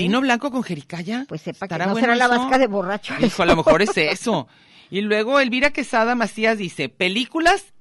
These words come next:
Speaker 2: en pijama, lo máximo, yo me adhiero a ese plan". Lo malo es que, ¿sabes que A mí me, sí me gusta ir, estar comiendo, y ya me di cuenta que coma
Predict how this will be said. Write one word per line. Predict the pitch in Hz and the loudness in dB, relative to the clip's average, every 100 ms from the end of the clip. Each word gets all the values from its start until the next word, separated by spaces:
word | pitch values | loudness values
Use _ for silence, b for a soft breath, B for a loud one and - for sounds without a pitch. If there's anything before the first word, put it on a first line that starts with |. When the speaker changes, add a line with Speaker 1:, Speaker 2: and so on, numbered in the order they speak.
| - | -6
Speaker 2:
en | 175 - | -6 -6
pijama, | - 147 151 151 147 | -10 -4 0 0 0
lo | - 202 | 0 2
máximo, | 214 226 233 240 - - 226 208 | 4 6 6 4 -2 -6 -4 -4
yo | 180 202 | -2 -2
me | 233 | -4
adhiero | 226 226 | -2 -2
a | |
ese | 220 233 | -4 -6
plan". | 190 147 b b b b b | -6 -6 b b b b b
Lo | 220 233 | -4 0
malo | 233 | 0
es | 302 | -2
que, | 311 | -4
¿sabes | - - | -6 -4
que | 277 | -2
A | |
mí | 285 | -2
me, | 294 | -4
sí | - | -4
me | 262 | -6
gusta | 247 - | -6 -10
ir, | 294 - | -12 -10
estar | 196 208 190 | -6 -6 -2
comiendo, | 226 233 233 196 - | -4 -2 -2 -4 -6
y | |
ya | 180 | -6
me | 220 | -6
di | 247 262 | -8 -8
cuenta | 196 151 139 | -8 -8 -10
que | - 147 b b b b | -12 -14 b b b b
coma | 262 294 339 | -2 0 2